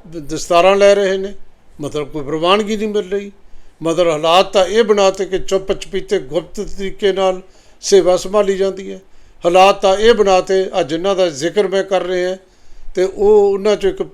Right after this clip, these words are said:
ਪੰਜ ਪਿਆਰਾ ਉਹਨੇ ਚੈਲੰਜ ਕੀਤਾ ਸੀ, ਕਹਿੰਦੇ ਮੈਨੂੰ ਤਾਂ ਕਹਿੰਦੇ ਹੋ ਕਿ ਮੇਰੀ ਵੀਡੀਓ ਬਣਾਓ ਤੁਸੀਂ,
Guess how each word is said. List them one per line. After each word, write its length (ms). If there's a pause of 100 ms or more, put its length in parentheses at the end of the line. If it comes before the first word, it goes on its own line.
(220)
ਪੰਜ 260
ਪਿਆਰਾ 480 (360)
ਉਹਨੇ 180
ਚੈਲੰਜ 420
ਕੀਤਾ 360
ਸੀ, 180 (420)
ਕਹਿੰਦੇ 220
ਮੈਨੂੰ 400
ਤਾਂ 140
ਕਹਿੰਦੇ 320
ਹੋ 80
ਕਿ 120
ਮੇਰੀ 240
ਵੀਡੀਓ 460
ਬਣਾਓ 400
ਤੁਸੀਂ, 640